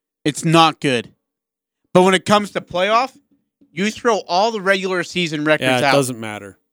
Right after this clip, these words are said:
Speaker 1: Like, LeBron in the playoffs is a different LeBron James than he is in the regular season. You go from a, uh, nineteen ninety-five Shaggin' Wagon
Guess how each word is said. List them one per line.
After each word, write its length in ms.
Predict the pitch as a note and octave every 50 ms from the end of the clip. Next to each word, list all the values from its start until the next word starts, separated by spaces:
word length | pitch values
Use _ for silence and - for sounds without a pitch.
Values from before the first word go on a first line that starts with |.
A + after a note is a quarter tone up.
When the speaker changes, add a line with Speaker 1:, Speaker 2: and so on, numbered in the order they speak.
| _ _ _ -
Speaker 1:
Like, 180 | D#3 D#3+ D#3 -
LeBron 400 | F#3 E3 C3+ F#3 G3+ A#3 C4+ C4+
in 40 |
the 100 | B3 G#3+
playoffs 480 | F3+ - F3+ F#3+ G#3 A3 A3 A3+ G3 -
is 140 | G3+ F3 D#3
a 80 | E3+
different 680 | D#3 C3+ _ - F#3+ F3+ F3+ - G#3 G#3+ G#3+ E3+ - -
LeBron 480 | D#3+ D3+ C#3 C#3 E3 D#3+ E3+ E3+ D#3
James 360 | D3 - D3 D3+ E3 F3+ E3
than 120 | - E3+ D#3+
he 180 | D3+ D3 D#3+
is 140 | E3 E3 D3+
in 60 | D#3+
the 80 | D3+ C#3+
regular 380 | C3+ D3 D3 C#3+ D3 C3+ B2 A#2+
season. 420 | - - D3 C3 B2 - G#2 - _ _ _ _ _ _ _ _ _ _ _ _ _ _ _ _ _ _ _ _ _ _ _ _
You 160 | - D3+ E3
go 240 | D3+ G3+ G3+ G3+ G3+
from 540 | F3+ - - F#3 F3 E3+ E3+ E3 D#3+ E3 - -
a, 680 | D3+ D3+ D3 D3 C#3+ C#3+ C#3 C#3 C#3 C3+ C3 B2+ A#2+ - _ _ _ _ _ _ _ _ _ _ _ _ _ _ _ _ _ -
uh, 480 | C3+ C3 C3 B2+ B2+ B2+ B2 A#2+ A#2 G#2+
nineteen 800 | B2 C3 D3+ F3 F#3+ E3+ - - F3 F3 E3+ E3+ E3 D#3+ D3+ D3
ninety-five 1040 | D3 D3+ E3 E3+ D#3+ D#3+ D3 - - E3 D#3 D#3 D3+ D3 D3 D3 C3 A#2+ - _ _ _ _ -
Shaggin' 480 | - - - F3+ F3 F3+ E3 D#3 D3 C3+
Wagon 500 | C3 A#2+ A#2+ A#2+ A#2+ B2 A#2 A2 A2+